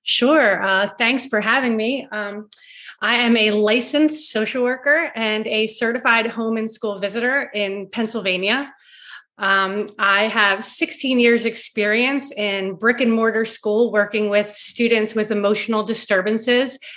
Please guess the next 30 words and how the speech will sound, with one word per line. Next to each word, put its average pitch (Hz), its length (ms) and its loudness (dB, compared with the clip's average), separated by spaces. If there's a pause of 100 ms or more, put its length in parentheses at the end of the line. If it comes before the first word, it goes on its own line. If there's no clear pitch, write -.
and 190 280 0
students 214 380 0
on 202 140 0
the 196 80 -2
autism 202 520 -2
spectrum. 202 680 0 (640)
Um, 196 500 2 (1300)
uh, 175 420 2
right 240 220 4
before 254 680 6
the 226 140 2
pandemic, 214 760 2
so 196 440 0
maybe 220 340 0
about 208 240 -2
two - 160 -4
and 247 80 2
a 240 60 2
half 226 160 0
years 220 240 -2
ago, 254 340 0
I 202 140 0
started 202 840 0
doing 214 320 0
teletherapy 233 960 -2 (120)
for, 202 420 2 (380)
um, 190 480 -2 (120)
two 277 520 2
specific 233 500 0
schools 220 580 0